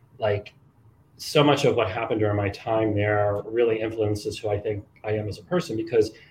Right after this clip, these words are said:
you had the, the nine eleven experience of what I, what I, what I took from it, um, what I, what I, what I thought was really important, what, what, what, what, what, what worked well, what didn't work so well.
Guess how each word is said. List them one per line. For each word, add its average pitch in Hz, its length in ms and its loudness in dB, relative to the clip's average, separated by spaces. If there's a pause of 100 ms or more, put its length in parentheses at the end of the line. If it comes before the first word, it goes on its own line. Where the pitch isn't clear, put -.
you - 80 -6
had 135 340 2
the, 123 240 2
the 110 60 -6
nine 110 180 4
eleven 107 320 2
experience 101 480 -6
of 104 80 -6
what 110 140 0
I, 101 260 0 (840)
what 117 140 -2
I, 104 220 -4 (460)
what 117 100 2
I - 60 4
took 151 260 4
from 101 220 0
it, 104 360 2 (140)
um, 104 500 0
what 107 120 0
I, 98 100 0 (140)
what 107 120 -2
I, 104 200 -6
what 110 120 -2
I 101 40 -6
thought 110 500 0 (380)
was 104 240 -10
really 95 220 -10
important, 123 540 4
what, 104 140 -2
what, 104 180 -8
what, 120 160 4
what, 110 240 0
what, 120 320 2
what 147 220 8
worked 110 300 4
well, 123 340 6
what 101 140 0
didn't 135 160 0
work 131 160 -2
so 127 120 -6
well. 123 340 4